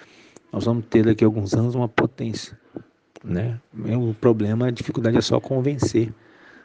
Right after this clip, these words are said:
o nosso, né, quem tá à frente dessa situação a realmente usar esse benefício pro esporte, formação de rendimento mesmo,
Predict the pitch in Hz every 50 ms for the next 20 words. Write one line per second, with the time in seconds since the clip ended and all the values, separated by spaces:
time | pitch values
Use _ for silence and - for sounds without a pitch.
0 | - - _ _ 139 123 107 101 101 101 - - - - - - 104 107 117 127
1 | 113 104 - _ _ _ _ _ _ - 107 104 101 - 110 98 - - - 113
2 | 110 117 110 - - 107 98 98 - - - 110 98 101 104 - 104 107 123 -
3 | - _ _ _ _ _ _ _ _ _ _ _ _ _ - 107 - - 123 170
4 | 190 160 127 123 - 131 131 120 120 - 131 120 104 - - 104 117 123 113 -
5 | _ _ _ _ - 123 107 - - 117 113 107 107 95 95 - _ 123 117 113
6 | - 127 117 - _ - 123 131 156 151 - - _ - 98 101 104 - - 120
7 | 101 104 117 - - - - - 110 117 131 127 - _ _ _ _ _ _ _
8 | _ _ _ 120 110 95 110 120 110 127 127 104 95 104 117 107 - 127 113 -
9 | - - -